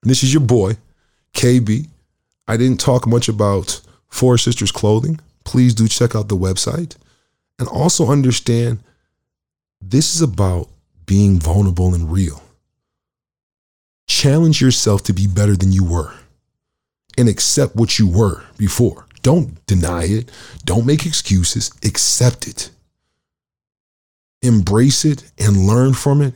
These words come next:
And if you don't like it, write it down and say, "What is it I don't like about this? What are people saying? Is it true or is it isn't?" It's up to you for you to believe that.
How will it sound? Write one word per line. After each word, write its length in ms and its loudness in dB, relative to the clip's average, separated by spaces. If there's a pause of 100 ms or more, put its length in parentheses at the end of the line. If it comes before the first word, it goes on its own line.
And 100 2
if 120 -2
you 60 4
don't 200 2
like 340 0
it, 260 -2 (1200)
write 240 0
it 100 2
down 160 2
and 80 2
say, 100 -2
"What 220 0
is 140 0
it 80 4
I 80 4
don't 200 2
like 220 -2
about 240 -12
this? 300 -10 (1300)
What 160 2
are 60 2
people 280 0
saying? 500 -2
Is 160 0
it 100 -2
true 460 2
or 140 4
is 100 2
it 60 4
isn't?" 340 0 (920)
It's 160 -2
up 120 2
to 120 -2
you 200 4
for 160 -2
you 160 2
to 60 0
believe 360 -4
that. 200 -10